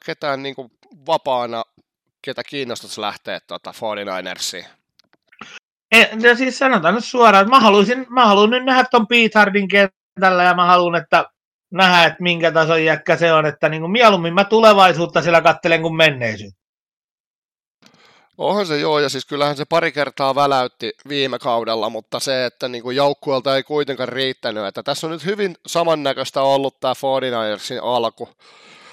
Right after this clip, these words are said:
Speaker 1: tällä kaudella, kun oli tota viime kaudella, että odotettiin, että Shanahan on ton sateentekijä ja, ja, ja kaikkea muuta vastaavaa, mutta sitten hävittiin niitä yhden pisteen pelejä viime kaudella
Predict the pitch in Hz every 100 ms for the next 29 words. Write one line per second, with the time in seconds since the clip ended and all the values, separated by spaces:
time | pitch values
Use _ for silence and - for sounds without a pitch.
0 | _ - 135 139 131 127 127 113 110 123
1 | 117 110 120 - 107 120 143 131 120 104
2 | 107 110 104 123 123 131 117 - 123 -
3 | 123 123 117 110 107 110 117 113 117 123
4 | 107 95 104 104 101 98 - - 107 92
5 | 98 101 - - _ 117 113 - 110 147
6 | 165 147 135 127 - 127 120 117 113 113
7 | 110 127 123 - - 113 113 113 _ 117
8 | 101 101 104 107 - _ _ - - -
9 | _ - 139 143 123 104 - 110 98 107
10 | 110 107 107 98 - - _ 139 110 113
11 | 113 104 104 101 101 104